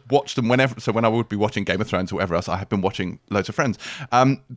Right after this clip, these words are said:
pro-, prompted obviously by the, by the reunion, but then I also went and read Vanity, I think it was Vanity Fair.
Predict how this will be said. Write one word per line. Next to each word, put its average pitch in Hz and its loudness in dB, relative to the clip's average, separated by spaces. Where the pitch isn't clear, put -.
pro-, 233 0
prompted 196 0
obviously 160 0
by 143 2
the, 123 -2
by 135 2
the 131 0
reunion, 104 -2
but 107 -6
then 135 2
I 139 2
also 170 0
went 151 0
and 127 0
read 127 4
Vanity, 123 -2
I 120 -10
think 196 -8
it - -10
was - -12
Vanity 87 -6
Fair. 85 -4